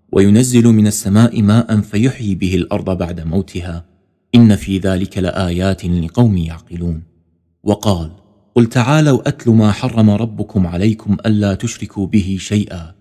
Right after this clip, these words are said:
وبالوالدين إحسانا ولا تقتلوا أولادكم من إملاق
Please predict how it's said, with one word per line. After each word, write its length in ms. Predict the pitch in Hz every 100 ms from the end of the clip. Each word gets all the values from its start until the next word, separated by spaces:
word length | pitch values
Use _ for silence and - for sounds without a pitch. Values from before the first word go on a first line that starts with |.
| _ _ _ -
وبالوالدين 960 | 110 104 95 92 90 90 98 95 87
إحسانا 580 | - - 95 90 85 80 - _ _ _ _ _
ولا 260 | 117 143 147
تقتلوا 540 | 151 - - 123 117
أولادكم 640 | 101 98 107 110 107 -
من 240 | 98 92 -
إملاق 520 | 87 92 98 92